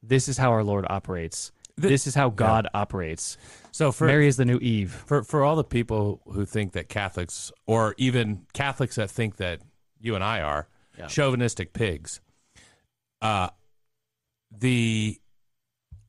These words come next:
Speaker 2: honor and respect that we give to women in the Catholic faith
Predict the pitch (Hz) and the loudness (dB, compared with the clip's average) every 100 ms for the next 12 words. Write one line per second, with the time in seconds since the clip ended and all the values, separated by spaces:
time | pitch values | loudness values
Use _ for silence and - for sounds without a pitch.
0 | - 120 143 127 104 95 117 107 98 - | -4 2 4 4 2 0 -2 0 -2 -4
1 | - 104 85 - - - _ _ - 107 | -2 -2 -4 -10 -20 -20 _ _ -4 -2
2 | 98 113 110 110 95 101 92 95 90 85 | -2 -2 0 -2 -2 -4 -2 0 0 -2
3 | 80 - 85 82 80 - 85 85 85 - | -4 -4 -4 -4 -8 -8 -4 -4 -6 -14